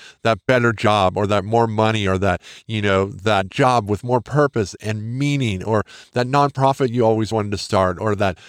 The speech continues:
article you always wanted to write, or that line of furniture that you wanted to release or build, or clothing line that you wanted to release or build.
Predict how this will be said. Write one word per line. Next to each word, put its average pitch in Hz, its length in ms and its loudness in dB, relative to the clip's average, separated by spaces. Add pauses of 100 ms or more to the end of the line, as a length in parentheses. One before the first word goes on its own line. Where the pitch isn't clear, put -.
(200)
article 165 420 0
you 110 140 2
always 107 220 2
wanted 110 160 0
to 107 40 2
write, 104 260 2
or 110 100 -2
that 110 160 0
line 135 260 0
of 127 80 -2
furniture 156 720 0
that 104 100 -2
you 107 140 -4
wanted 107 180 0
to 104 100 0
release 104 520 -4
or 104 160 -2
build, 101 420 2 (240)
or 113 80 0
clothing 151 500 0
line 110 260 0
that 107 100 -2
you 107 120 -4
wanted 107 220 -2
to 104 80 0
release 107 560 -4 (300)
or 110 140 0
build. 113 360 2